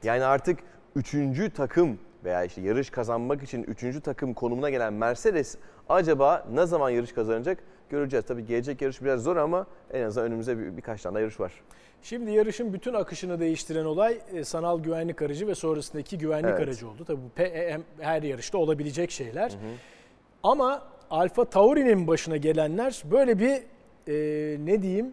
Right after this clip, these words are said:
Speaker 1: Şüphe uyandırıyor mu?
Speaker 2: <laughs>
Speaker 1: Soru işaretleri mi yapıyor?
Speaker 2: Yok, bende uyandırmıyor ama
Speaker 1: <laughs>
Speaker 2: kamuoyunda öyle bir şey
Speaker 1: Evet,
Speaker 2: oldu.
Speaker 1: evet.
Speaker 2: Yani
Speaker 1: Spekülasyonlara yol açıyor.
Speaker 2: Samet Çelik şöyle bir soru soruyor ki hakikaten dün sosyal medyada bu bayağı
Speaker 1: Evet.
Speaker 2: tartışmaya neden oldu yarıştan sonra.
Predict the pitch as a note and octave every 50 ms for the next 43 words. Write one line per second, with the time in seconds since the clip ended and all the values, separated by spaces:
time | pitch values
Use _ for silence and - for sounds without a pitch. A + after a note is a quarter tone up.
0 | - - - - - B3 C4+ D#4 B3+ F#3+ D3 C3 A#2+ A2+ A2 G#2+ F#2+ G2 F#2 F2
1 | C#4+ C#4 - - E4 D#4 C4+ - E4+ E4 C#4 G#3+ A#3 C4+ C4 - - A3 G#3 F3
2 | A3+ A#3+ A#3+ G3 D3+ C3 A#2+ B2+ A2 C#4+ F#4+ G4+ A#3 A3+ C#4+ D4+ D4+ D#4 D#4+ D4+
3 | D4+ D4+ D4 D4 D4+ D#4 D4+ - A#3 A#3 C#4+ - C#4 A3 F3 D#3+ - C4 D4 D4+
4 | D4 C4 B3 B3 B3 C4 C#4 C4+ C4 B3+ B3 B3 A3 G#3 - - D4 C#4 B3+ A#3+
5 | A#3 G#3 G#3 G3 A#2+ A2+ G#2+ G#2 - - - - - - - - - F#3+ G3 G3
6 | F#3+ F#3+ G3+ A#3 B3 B3+ B3 A#3 - - A#3+ A#3+ A#3 A3+ G3 D#3+ C3+ A#2 - -
7 | A#2+ A2 G2 - - - - A3+ A#3+ B3+ C4 B3+ - - A3+ A#3 B3 C#4 - -
8 | C4+ C4 B3+ C4 C4 B3+ B3 F3+ B3 C4 C4 B3 - G#3+ F#3 F3 A3 D4 B3 -
9 | A3 F#3+ E3 F#3+ A#3 A3+ A#3 G3+ - F3 D#3+ D#3 E3 F3+ E3 - F3+ F3 - -
10 | A3 G3+ G3+ G3 F3+ D#3+ F3+ G#3+ A3 F3+ F3+ F#3+ G3 D#3+ F3+ G3 G3 F#3 F#3+ F#3+
11 | F#3 F#3 F3 F3 F3+ - - - F3+ F3+ F3+ F3+ F3 E3+ F3+ F3+ F3+ E3+ E3 D#3
12 | D#3+ E3+ D3 - C3 C3 B2+ A#2+ - - C3 C3 B2 - - B2+ B2+ D#3+ G#3 B3